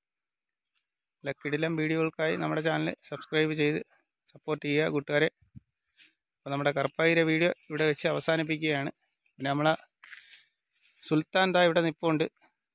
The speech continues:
ഗീർ. ഇതിൻ്റെ വീഡിയോ എല്ലാവരും കണ്ടെന്ന് വിശ്വസിക്കുന്നു. അതിൻ്റെ, ഏ, ഇവൻ്റെ വീഡിയോ ഞാൻ ഏഹ്, എൻ്റെ സ്ക്രീനിലും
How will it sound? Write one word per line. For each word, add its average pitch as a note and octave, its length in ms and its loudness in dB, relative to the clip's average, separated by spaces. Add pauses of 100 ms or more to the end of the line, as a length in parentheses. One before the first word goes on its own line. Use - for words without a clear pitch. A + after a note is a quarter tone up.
(1120)
ഗീർ. D#3 320 4 (2000)
ഇതിൻ്റെ C#3+ 200 0
വീഡിയോ D#3 260 6
എല്ലാവരും F3 340 6
കണ്ടെന്ന് F#3 360 2
വിശ്വസിക്കുന്നു. E3+ 580 0 (800)
അതിൻ്റെ, C#3 200 0 (160)
ഏ, D3+ 180 2
ഇവൻ്റെ D3 220 2
വീഡിയോ E3 260 2
ഞാൻ E3+ 200 2 (1700)
ഏഹ്, C#3+ 260 4
എൻ്റെ C#3+ 200 2
സ്ക്രീനിലും E3+ 480 2